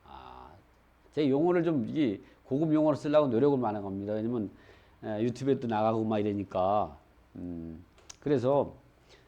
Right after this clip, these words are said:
분양권이 대상, 분양 자격이 주어져야만이 돈이 되는 거예요. 재건축도 마찬가지로 재개발도 그렇고. 왜냐면 기본적으로 현금 청산된다 그러면,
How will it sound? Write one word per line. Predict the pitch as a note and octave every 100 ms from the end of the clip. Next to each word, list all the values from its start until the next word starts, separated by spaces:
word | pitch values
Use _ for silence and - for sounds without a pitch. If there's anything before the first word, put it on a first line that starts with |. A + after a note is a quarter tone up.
| _
분양권이 | - F3+ F#3+ E3+ E3+ D#3+
대상, | - B2+ B2 C#3
분양 | - C3+ D3 C#3+
자격이 | - A2 A#2+ C3 C3+
주어져야만이 | - A#2+ A2 G#2 G2 G2 G#2+
돈이 | A2+ C3 A#2
되는 | G2+ F#2+
거예요. | D2 C2+ - _
재건축도 | - C#3+ D3+ - -
마찬가지로 | D3 B2 C#3 B2+ B2+ C3+
재개발도 | A#2 G#2+ G2 F2+ -
그렇고. | - - - - _ _ _ _ _ _ _ -
왜냐면 | E3 F3 D#3+ C#3 C#3 D3 G2 - - - -
기본적으로 | - F3 G#3 G3 G3+ G3 G#3 F#3 - - -
현금 | - A3 A3 G3
청산된다 | G#3+ G#3 G3+ F#3 F3+ E3
그러면, | D3 C#3 B2+ B2 B2+ C3+ G#2+ F2+